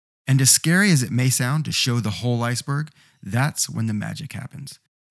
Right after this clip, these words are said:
The more you you are, the more people will embrace it, because authenticity is powerful. It liberates us, and it touches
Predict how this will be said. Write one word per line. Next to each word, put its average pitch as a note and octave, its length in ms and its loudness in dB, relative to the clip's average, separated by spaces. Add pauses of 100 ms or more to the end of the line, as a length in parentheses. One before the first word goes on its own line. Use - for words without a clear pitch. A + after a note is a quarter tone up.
The A2+ 80 -6
more E3+ 240 4
you D#3+ 320 4
you A2 240 0
are, - 300 -12 (300)
the G#2+ 60 -8
more B2 280 0
people C#3 400 -2
will A2+ 180 -4
embrace G#2 500 -6
it, - 120 -16 (440)
because A2 280 -6
authenticity D3 880 -4
is G#2 200 -8
powerful. - 680 -12 (500)
It - 160 -12
liberates D3 640 -2
us, F3 280 -4 (280)
and - 100 -8
it - 200 -12
touches C3+ 500 -4